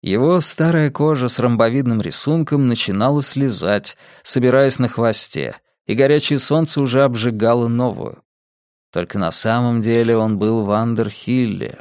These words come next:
в Атриуме. Фрэнк уехал жить к японцам, высадившимся на равнине Аргир, а Майя с Джоном ругались по поводу своих комнат и по поводу места размещения местного штаба У Д М оон.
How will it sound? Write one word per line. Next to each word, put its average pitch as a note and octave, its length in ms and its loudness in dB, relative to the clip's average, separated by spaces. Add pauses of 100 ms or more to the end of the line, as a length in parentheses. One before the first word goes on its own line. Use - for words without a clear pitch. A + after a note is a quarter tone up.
в G2+ 180 -6
Атриуме. F#2 760 -2 (360)
Фрэнк C#3+ 400 2
уехал A2 400 0
жить G#2+ 240 -4
к - 60 -10
японцам, B2+ 680 0
высадившимся A#2+ 680 0
на A#2+ 100 2
равнине A#2 540 2
Аргир, G#2+ 420 -2 (400)
а - 140 -2
Майя D#3+ 360 2
с C3+ 120 -2
Джоном C#3 460 2
ругались B2 640 2
по G2 180 -4
поводу A2 360 -2
своих F#2+ 380 -4
комнат B2+ 500 -2 (320)
и E3+ 120 -2
по E3+ 160 0
поводу D3+ 460 0
места C3+ 440 0
размещения A#2+ 800 0
местного A#2+ 540 -2
штаба A2 420 0
У A2+ 160 0
Д G#2+ 220 2
М A2 280 -2
оон. B2 500 -2